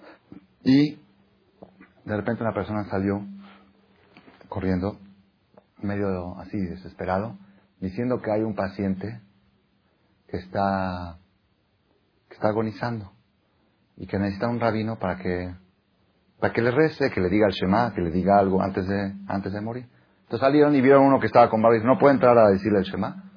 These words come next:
Es muy importante, muy, muy importante para la Neshama que diga el Shema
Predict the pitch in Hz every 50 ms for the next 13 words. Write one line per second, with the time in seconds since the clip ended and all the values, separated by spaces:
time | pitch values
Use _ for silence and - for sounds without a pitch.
0 | _ _ _ _ - 98 98 110 123 127 120 - 110 107 - - 117 117 101 -
1 | 90 90 101 110 107 107 113 117 101 95 92 92 95 101 98 95 95 92 87 87
2 | 85 87 85 85 90 90 95 95 92 101 87 90 90 90 90 90 - - 90 90
3 | 90 90 90